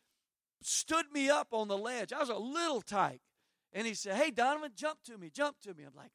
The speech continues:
"Oh, no." He's like, "Jump." I remember this. And I jumped. And when I jumped, he was supposed to catch me. He moved.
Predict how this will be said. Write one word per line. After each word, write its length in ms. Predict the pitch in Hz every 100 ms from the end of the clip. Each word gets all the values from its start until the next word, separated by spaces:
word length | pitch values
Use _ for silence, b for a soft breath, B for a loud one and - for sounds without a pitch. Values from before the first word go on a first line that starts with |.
| 214
"Oh, 300 | 233 240 220
no." 360 | 233 240 226 190 220 b b
He's 160 | 247 226
like, 180 | 220 -
"Jump." 320 | 349 339 285 - _ _
I 100 | 320
remember 420 | 320 240 320 277 208
this. 360 | 180 147 - _ _ _ _ -
And 140 | 214
I 220 | 240 254 196 -
jumped. 580 | 254 339 285 208 _ - _ _ _ _ -
And 120 | 254
when 140 | 254
I 80 | 254
jumped, 440 | 196 277 320 277 -
he 100 | 226
was 160 | 262 -
supposed 260 | 269 262
to 60 | 233
catch 300 | - 277 -
me. 160 | 294 - _ -
He 140 | 294
moved. 720 | 285 311 349 330 202 131 _